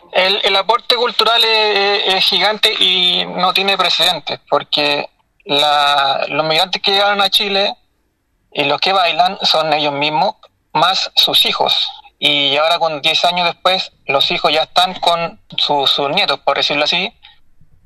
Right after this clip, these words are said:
que están viendo ya el, el tema cultural. O sea, lo que practicaban en su país, lo trajeron a Chile, lo instalaron, y eso ha generado un, un ambiente grato para el,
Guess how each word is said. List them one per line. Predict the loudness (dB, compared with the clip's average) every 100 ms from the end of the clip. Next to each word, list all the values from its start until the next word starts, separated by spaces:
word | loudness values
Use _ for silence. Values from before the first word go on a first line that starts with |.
| -6
que | -2
están | 0 0 0
viendo | -2 0 0
ya | 2 2 2
el, | 2 0 0 0 0 -2 -2
el | -2
tema | -2 -2 0
cultural. | -2 0 -2 -2 -12 _ _ _ 0
O |
sea, | 2 2 2 0
lo | -2
que | -2 -4 -6 _
practicaban | -4 -2 0 0 2 0
en |
su | -2 0
país, | 0 0 -2 -6 -14 _ -20 _ _ _ -4
lo |
trajeron | -2 0 0 0
a | 0
Chile, | -2 0
lo | -2
instalaron, | -2 0 2 2 0 -4 _ _ _ _ _ -2
y | 0
eso | 2
ha | 2
generado | 0 0 0 2 2 0
un, | -2 -4 -4 -4 -4 -6 -6 -8 -4
un | 0 0
ambiente | 0 -4 -4 -2 0 0 -2 -2
grato | 0 0 0
para | 0 2
el, | 0 0 -2 -4 -6